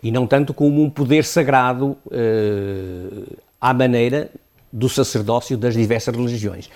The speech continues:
Aqui há um, um retomar da consciência neotestamentária da Carta aos Hebreus. Há verdadeiramente só um único sacerdote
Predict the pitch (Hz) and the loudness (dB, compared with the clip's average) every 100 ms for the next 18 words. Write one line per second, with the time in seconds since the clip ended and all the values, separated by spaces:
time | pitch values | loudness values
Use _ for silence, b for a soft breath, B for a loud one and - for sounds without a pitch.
0 | B 131 - 180 170 B B _ 131 131 | B -4 -2 -2 -2 B B _ 2 4
1 | 120 117 120 123 123 156 - 107 101 98 | 2 0 -2 0 2 2 2 -2 -2 -4
2 | 113 135 127 110 104 - 101 117 117 - | -4 -4 -4 -6 -8 -8 -6 -4 -6 -6
3 | 123 123 - B B 113 127 131 117 - | -4 -4 -8 B B 2 4 4 2 -2
4 | 110 107 101 104 117 113 101 131 120 95 | -2 -2 -2 -2 0 -2 0 0 0 -4
5 | 90 82 82 - - 92 - - _ _ | -6 -10 -12 -16 -18 -20 -20 -20 _ _
6 | 139 151 - 101 120 123 127 120 117 131 | -2 0 0 -2 0 2 2 2 2 -2
7 | - 120 120 - 117 110 143 139 - - | -2 0 0 -2 -4 2 4 2 0 -4
8 | 120 117 101 107 110 - | -4 -4 -4 -4 -6 -12